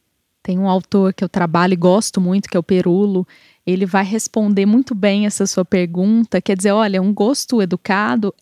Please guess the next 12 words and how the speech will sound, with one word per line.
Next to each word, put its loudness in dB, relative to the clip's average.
é -2
aquele -2
que -12
não -6
tem -6
preconceitos, -2
que -4
se 0
abre, 0
que -8
consegue 2
entender 2